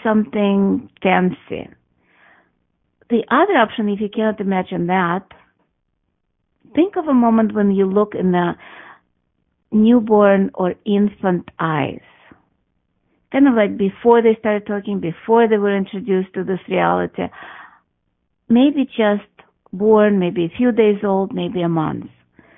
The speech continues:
Just look in their eyes. <sighs> For me, that's a light feeling. That's the truth. Nature never lies. Newborns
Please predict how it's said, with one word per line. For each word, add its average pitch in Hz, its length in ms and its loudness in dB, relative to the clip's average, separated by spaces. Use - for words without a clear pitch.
Just - 260 -20
look 285 260 -2
in 240 120 2
their 208 300 0
eyes. 151 340 -6
<sighs> 208 920 2
For 277 120 6
me, 294 400 8
that's 233 300 0
a 214 80 0
light 170 480 0
feeling. 151 400 -6
That's 202 380 2
the 185 120 -8
truth. 170 260 -4
Nature 208 520 0
never 165 360 -2
lies. 147 400 -6
Newborns 196 720 4